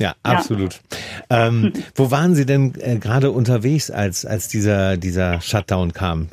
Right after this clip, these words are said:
Speaker 1: dieser entsetzliche, berühmt-berüchtigte, muss man ja fast
Speaker 2: Ja, also
Speaker 1: mittlerweile
Speaker 2: ich war,
Speaker 1: sagen.
Speaker 2: ich war tatsächlich in der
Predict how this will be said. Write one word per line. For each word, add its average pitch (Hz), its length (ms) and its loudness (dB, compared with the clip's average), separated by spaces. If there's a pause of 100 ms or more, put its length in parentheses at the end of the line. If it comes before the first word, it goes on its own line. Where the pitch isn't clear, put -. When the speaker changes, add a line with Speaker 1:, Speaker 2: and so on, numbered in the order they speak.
Speaker 1:
dieser 92 360 -2 (180)
entsetzliche, 95 760 -2 (120)
berühmt-berüchtigte, 113 1120 0 (320)
muss 113 240 -6
man 101 100 -6
ja 90 80 -4
fast 107 200 -4
Speaker 2:
Ja, 254 240 6
also 254 180 0
Speaker 1:
mittlerweile 196 200 -2
Speaker 2:
ich 226 40 2
war, 254 60 4 (180)
Speaker 1:
sagen. 185 180 -6
Speaker 2:
ich - 160 -14
war 285 180 -6
tatsächlich 285 600 -6 (480)
in 226 100 -16
der 226 120 2